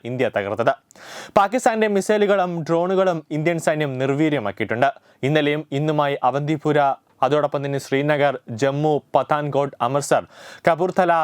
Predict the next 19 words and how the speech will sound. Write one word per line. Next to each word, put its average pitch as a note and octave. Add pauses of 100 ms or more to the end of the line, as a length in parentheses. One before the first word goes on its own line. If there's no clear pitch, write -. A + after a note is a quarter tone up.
(220)
ജലന്ധർ, D#3 (180)
ലുധിയാന, D3 (280)
അദംപൂർ, C#3 (440)
ബഠിൻഡ, E3+ (540)
ഛത്തീസ്ഗഡ്, D3+ (240)
നാൽ, D3 (180)
ഫലോഡി, D3+ (300)
ഉത്തർലെ, D3+ (340)
ഭുജ് D3+ (100)
എന്നിവയുൾപ്പെടെ D#3 (240)
വടക്കൻ C#3+
പടിഞ്ഞാറൻ D3 (140)
ഇന്ത്യയിലെ C3+ (100)
നിരവധി C#3+
സൈനിക C#3+ (100)
കേന്ദ്രങ്ങളെയാണ് C3+ (180)
ഡ്രോണുകളും C3+
മിസൈലുകളും C3
ഉപയോഗിച്ച് A#2+